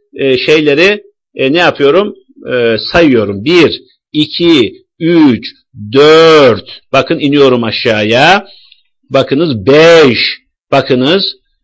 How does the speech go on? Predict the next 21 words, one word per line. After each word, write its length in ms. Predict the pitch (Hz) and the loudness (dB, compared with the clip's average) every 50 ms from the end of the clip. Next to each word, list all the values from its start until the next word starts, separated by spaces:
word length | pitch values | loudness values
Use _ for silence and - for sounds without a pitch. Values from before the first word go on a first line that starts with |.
| _ _ - | _ _ 0
e, 340 | 123 123 123 120 117 113 113 110 - | 2 2 4 4 2 2 0 0 0
altı, 880 | - 131 131 139 147 147 139 - - 170 175 175 170 156 135 113 98 - - _ _ _ _ _ _ _ - | 2 2 4 4 4 2 0 -2 0 2 4 4 4 4 4 4 2 -2 -6 _ _ _ _ _ _ _ -2
bak 220 | 147 165 156 151 | -2 -2 0 0
o 120 | 170 156 151 - - - - - | -2 -2 -2 -4 -12 -16 -10 -6
kenardaki 480 | - 151 156 165 165 160 165 160 - 180 | -4 -2 0 2 2 2 0 0 0 2
o, 80 | 151 156 | 2 4
e, 600 | 160 156 156 156 151 123 143 143 143 139 135 139 | 4 6 4 4 4 2 2 2 2 2 2 0
üç 300 | - - 175 160 - - | 0 -2 -6 -6 -6 -4
noktalı 420 | 160 156 147 - - 165 151 151 | -4 -4 -4 -2 -2 -2 0 0
olan 220 | 135 139 143 147 147 | 2 2 2 2 2
yerler 500 | 147 143 139 139 139 143 160 170 160 139 | 0 2 2 2 2 2 2 2 2 0
de 60 | 139 | -2
hadis. 280 | 113 - 117 104 101 - - - | -2 -2 -6 -6 -6 -6 -4 -4
Bakın 340 | 139 - 127 110 101 95 - _ _ _ _ _ | -4 -4 -4 -8 -8 -10 -14 _ _ _ _ _
ne 60 | 139 | -2
yaptı 400 | 175 196 185 - - - 165 143 | 0 0 0 -2 -2 -6 -6 -2
burada? 600 | 160 185 180 151 123 127 135 139 165 190 202 196 - _ _ _ _ | 0 2 2 2 2 2 2 2 2 2 0 -4 -10 _ _ _ _
Efendim, 760 | - 147 135 - 147 131 127 123 123 127 147 175 196 208 208 - _ _ _ _ _ - | -2 -2 0 2 0 0 0 0 0 0 0 0 -2 -2 -6 -12 _ _ _ _ _ -2
e, 120 | 117 120 | 0 0
altı 480 | - - 139 151 170 165 - - 262 220 | 2 2 2 2 2 2 2 0 -2 0
tane 680 | - 202 175 165 156 147 143 147 151 165 196 226 262 | 0 0 0 2 0 0 0 0 0 0 0 -2 -4